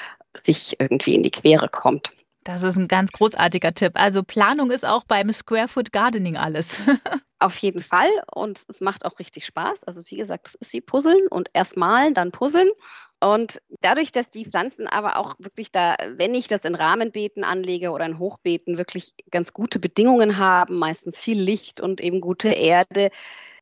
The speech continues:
Speaker 1: schaffen die das auch, äh, unter etwas beengten Verhältnissen eigentlich ganz gut. Es geht denen meistens besser als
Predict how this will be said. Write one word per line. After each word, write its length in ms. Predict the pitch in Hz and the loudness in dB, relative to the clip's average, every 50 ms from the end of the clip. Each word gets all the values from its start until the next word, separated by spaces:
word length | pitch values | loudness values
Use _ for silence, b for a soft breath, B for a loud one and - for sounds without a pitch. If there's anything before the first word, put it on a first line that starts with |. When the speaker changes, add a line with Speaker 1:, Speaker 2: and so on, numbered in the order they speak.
| B - - - | B -10 -6 -2
Speaker 1:
schaffen 460 | 190 - 220 226 - - 247 233 208 | -2 0 0 0 -2 -2 -4 -4 -4
die 140 | 185 202 196 | -6 -8 -4
das 200 | - 208 202 - - | -2 -2 -2 -2 0
auch, 360 | - 165 185 202 - - _ _ _ - | 2 2 2 2 -2 -8 _ _ _ -14
äh, 160 | - 50 - | -10 -8 -6
unter 240 | 180 185 202 185 147 78 | -6 -2 0 0 0 0
etwas 300 | - - 190 175 180 - | 0 -2 -4 -4 -4 -2
beengten 400 | 190 - - 208 226 - - 196 | -4 -2 -2 -2 -4 -6 -8 -8
Verhältnissen 680 | - - 196 196 190 196 220 220 196 190 196 - - 175 | -8 -6 -4 0 2 2 2 2 0 -4 -4 -4 -6 -6
eigentlich 260 | - - 175 180 180 | -4 -4 -4 -4 -6
ganz 240 | - 175 170 175 - | -6 -8 -8 -8 -8
gut. 280 | - 233 269 294 294 - | -6 -2 0 0 0 -2
Es 140 | - - - | -6 -8 -4
geht 220 | 185 190 190 - | -4 -4 -2 -2
denen 200 | 190 180 180 170 | -2 0 0 0
meistens 420 | 170 165 165 170 - - 156 - | 0 0 -2 -2 -6 -10 -14 -6
besser 400 | - - 226 247 - 233 220 208 | -2 0 0 2 2 2 2 2
als 300 | - - 190 - - - | 2 0 -2 -4 -8 -20